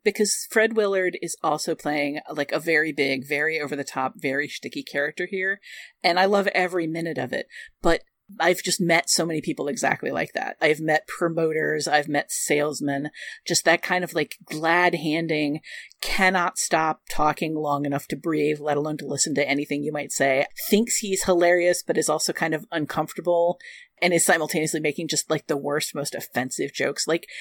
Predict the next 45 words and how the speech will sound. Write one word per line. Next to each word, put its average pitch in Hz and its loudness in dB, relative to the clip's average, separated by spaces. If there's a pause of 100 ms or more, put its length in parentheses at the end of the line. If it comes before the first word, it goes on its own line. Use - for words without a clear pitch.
(200)
that 202 4
exact 170 -4
type 156 -2
of 147 -6
person 147 -4
I 147 -4
feel 160 0
like 151 0
I've 131 -4
met 139 -2
before. - -6 (440)
And 214 4
that's 233 4
part 214 4
of 220 4
what 180 2
makes 160 -4
him 156 -4
so 151 -4
funny, 147 0
is - -4 (140)
that 135 4
sense 165 0
of 156 -4
recognition, 165 -6 (140)
that 160 0
self-aggrandizement 165 2
that 143 -2
comes 156 -6
with 156 -2
a 156 0
fake - -2
humility, 147 -2 (340)
that 151 2 (200)
sexual 170 0
leering 175 -4
that 165 -2
also 165 -2
comes 156 -6
with, 156 -6
like, 147 -4
a, 147 0
a - -4
self-effacing, 165 0
like, 160 -2